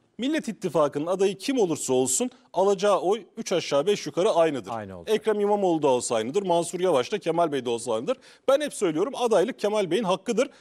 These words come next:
Speaker 1: Ama Koray Aydın'ın, İyi Partili Koray Aydın'ın dün yaptığı açıklama bence çok kritiktir. "Biz kazanamayacak bir adaya destek vermiyor,
Speaker 2: E,
Speaker 1: vermeyiz."
Speaker 2: Kılıçdaroğlu kazanamayacak
Speaker 1: demek
Speaker 2: aday mı?
Speaker 1: açıklaması. O, onun Türkçe meali şudur, "Kılıçdaroğlu kazanamaz." diyor.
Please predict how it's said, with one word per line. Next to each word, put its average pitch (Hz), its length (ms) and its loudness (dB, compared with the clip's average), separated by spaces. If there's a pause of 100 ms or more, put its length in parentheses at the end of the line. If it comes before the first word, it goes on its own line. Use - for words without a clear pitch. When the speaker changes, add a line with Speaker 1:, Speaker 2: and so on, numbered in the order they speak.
(160)
Speaker 1:
Ama 226 200 2
Koray 220 400 0
Aydın'ın, 220 460 -2
İyi 190 180 -6
Partili 165 420 0
Koray 175 260 2
Aydın'ın 175 380 2
dün 185 120 -2
yaptığı 190 340 2
açıklama 156 500 0 (320)
bence 165 260 2
çok - 260 -6
kritiktir. 196 600 -4 (280)
"Biz 170 200 0
kazanamayacak 147 760 0
bir 135 60 2
adaya 131 280 2
destek 131 440 0
vermiyor, 143 520 2
Speaker 2:
E, 131 60 -4
Speaker 1:
vermeyiz." 131 280 2
Speaker 2:
Kılıçdaroğlu 143 420 2
kazanamayacak 135 500 0
Speaker 1:
demek 156 160 0
Speaker 2:
aday 110 160 -2
mı? 101 40 0
Speaker 1:
açıklaması. 135 340 -2 (220)
O, 240 180 4
onun 226 300 2
Türkçe - 420 0
meali 214 360 2
şudur, 226 300 -6
"Kılıçdaroğlu 233 560 0
kazanamaz." 226 560 2
diyor. 120 200 -6